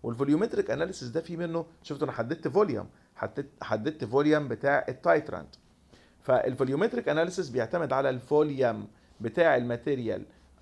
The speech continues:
اللي هي التايترانت بتاعي، على سبيل المثال الاسيد بيز تايتريشن. قلت لكم في الاسيد بيز تايتريشن اللي احنا هندرسه مع بعض، انا هبقى حاطط ان هو يا اما اسيد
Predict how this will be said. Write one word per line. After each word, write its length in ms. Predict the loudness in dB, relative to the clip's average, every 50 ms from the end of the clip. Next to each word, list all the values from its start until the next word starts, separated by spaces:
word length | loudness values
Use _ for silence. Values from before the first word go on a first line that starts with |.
| _ _ _ -8 -6
اللي 220 | -6 -4 -2 2
هي 140 | 2 4 4
التايترانت 680 | 2 0 2 2 2 2 2 0 -4 -4 -4 -6 -10 -8
بتاعي، 280 | -6 -4 -4 -4 -6 -10 _ _ _ _ -2
على 160 | 0 0 0
سبيل 280 | 0 -2 -4 -2 -2 -2
المثال 360 | -2 -2 -4 -2 -2 -2 -2
الاسيد 420 | -2 -2 -4 -6 -4 -6 -8 -6
بيز 220 | -6 -8 -8 -6 -2
تايتريشن. 560 | -2 -2 -2 -2 -2 -6 -6 -6 -6 -12 -14 -18 -20 -20 _ _ _ _ -10
قلت 160 | -10 -8 -8 -8
لكم 160 | -8 -8 -8
في 60 | -8
الاسيد 320 | -6 -6 -6 -4 -6 -6 -6
بيز 180 | -8 -10 -6
تايتريشن 420 | -4 -4 -4 -4 -4 -8 -6 -6 -6
اللي 120 | -8 -6
احنا 180 | -6 -6 -6 -6
هندرسه 360 | -6 -6 -6 -6 -8 -8 -6
مع 120 | -4 -2
بعض، 240 | 0 2 0 0 0
انا 180 | -2 -4 -4 -6
هبقى 140 | -6 -6 -6
حاطط 340 | -6 -6 -6 -8 -10 -10
ان 60 | -8 -4
هو 140 | -4 -4
يا 200 | -4 -4 -4 -6
اما 260 | -6 -6 -6 -8 -10 -10 _ _ _ _ _ _ -2 -2
اسيد 300 | -2 2 2 2 2